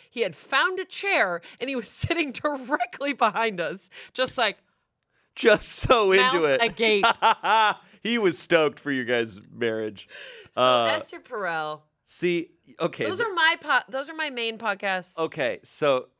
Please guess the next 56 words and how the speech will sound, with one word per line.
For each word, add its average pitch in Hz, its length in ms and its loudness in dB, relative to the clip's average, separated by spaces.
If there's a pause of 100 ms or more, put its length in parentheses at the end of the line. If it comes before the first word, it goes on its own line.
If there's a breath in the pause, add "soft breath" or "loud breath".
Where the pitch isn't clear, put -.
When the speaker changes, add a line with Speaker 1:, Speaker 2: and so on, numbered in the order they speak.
(160)
Speaker 1:
Plus 262 220 -4
Dateline, 110 360 -8
Speaker 2:
I 151 140 6
love, 160 300 4
Speaker 1:
obviously. 151 200 -6
Speaker 2:
I 139 100 4
love 139 460 0 (400)
the 131 100 -2
vibe 123 420 2
that 127 140 -2
we 123 80 -6
get 117 200 -6
from 101 140 -12
yours, 92 360 -8
'cause 95 300 -10 (120)
the 98 100 -14
podcast 143 580 0
that 107 100 -6
I 92 100 -4
listen 87 380 -12
to - 300 -14
Speaker 1:
<laughs> - 40 -14
Oh, 202 80 -4
God. 180 480 2
Speaker 2:
and 196 140 -2
I 226 160 2
go 202 280 0
th-, - 160 -12
in 170 80 -6
and 170 80 -2
out 156 140 0
of 131 80 -8
phases. 113 500 -6
I 127 280 0
go 127 180 -4
through 117 160 -6
a 110 40 -6
music 117 300 -10
phase 113 220 -6
where 104 60 -10
I'm 98 80 -12
just 98 160 -14
listening 101 260 -16
to 92 60 -14
music. 90 420 -14
I 104 60 -16
go 101 100 -12
through 92 160 -18
phases 95 260 -12
where 92 80 -10
I'm 90 60 -12
listening 92 240 -16
to - 80 -20
podcasts 90 600 -10
nonstop. 80 580 -14
Speaker 1:
Yeah. 123 320 -6